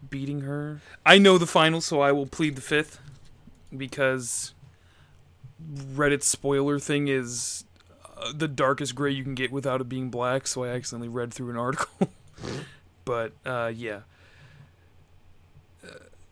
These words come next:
it's, it's gonna be a good rest of the tournament, and I'm very excited for the finals at Evolution.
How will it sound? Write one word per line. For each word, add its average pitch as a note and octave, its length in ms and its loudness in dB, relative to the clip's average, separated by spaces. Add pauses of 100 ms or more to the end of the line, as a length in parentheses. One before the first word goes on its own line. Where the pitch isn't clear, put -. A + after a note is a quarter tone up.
it's, - 560 -2 (340)
it's E3+ 160 -2
gonna F3+ 180 2
be D3 340 -4
a D3 100 2
good C#3 260 0
rest C#3 280 0
of C3 60 -4
the C3 60 -6
tournament, C3 500 -6
and C3 120 -6
I'm B2+ 80 -6
very B2 220 -4
excited A2+ 420 -6
for A2+ 260 -10
the A#2 80 -12
finals A2+ 420 -10
at G#2+ 140 -10
Evolution. A2+ 640 -14